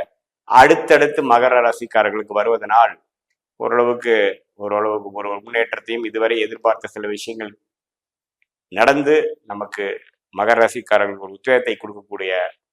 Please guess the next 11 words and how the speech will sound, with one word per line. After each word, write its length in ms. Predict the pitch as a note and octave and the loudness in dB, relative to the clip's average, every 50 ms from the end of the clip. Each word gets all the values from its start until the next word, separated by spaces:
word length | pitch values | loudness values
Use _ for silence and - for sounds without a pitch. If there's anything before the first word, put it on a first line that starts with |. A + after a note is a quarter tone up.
| _ _ _ _ _ _ _ _ _ _ | _ _ _ _ _ _ _ _ _ _
ஒரு 80 | - F#2 | -6 -4
நட்பலனை 500 | G#2 G#2 - - C3 B2 B2 A#2 A2+ G#2+ | -4 -4 2 4 4 4 6 4 2 -2
கொடுக்கக்கூடிய 500 | - - G#2+ G2+ G2+ - G2+ G2 G2 G2 G2 | -4 -6 -10 -12 -14 -14 -12 -8 -6 -6 -6
ஒரு 120 | F#2+ F#2 F#2+ | -6 -4 -2
மாதமாக 480 | G2 G2+ G2 G2 G2 F#2+ F#2+ F#2 F2+ G2+ G2+ F#2+ F2 - _ _ _ _ _ _ _ _ | -2 -2 -2 -4 -6 -6 -6 -6 -4 -4 -4 -4 -4 -6 _ _ _ _ _ _ _ _
கண்டிப்பாக 520 | - - F#2 F2+ F#2 F2+ F#2+ F#2 F#2 F2 F#2 F#2+ F#2 F2+ - - _ _ | -20 -18 -16 -16 -12 -8 -6 -6 -4 -4 -4 -6 -6 -6 -8 -12 _ _
அக்டோபர் 460 | - E2+ - _ G#2+ G2 F#2+ G2 F#2+ | -20 -20 -12 _ -8 -8 -6 -8 -10
ரெண்டாயிரத்தி 460 | F2+ F#2 F#2+ F#2 F2+ F2 F2 - F#2 | -10 -8 -6 -6 -6 -6 -8 -12 -14
இருபத்தி 260 | F2 F2 F2 E2+ - F2 | -14 -14 -14 -16 -16 -16
நாலு 160 | E2+ E2 E2 | -16 -16 -18
இருக்கு. 320 | _ - - _ - B2+ | _ -20 -20 _ -2 -2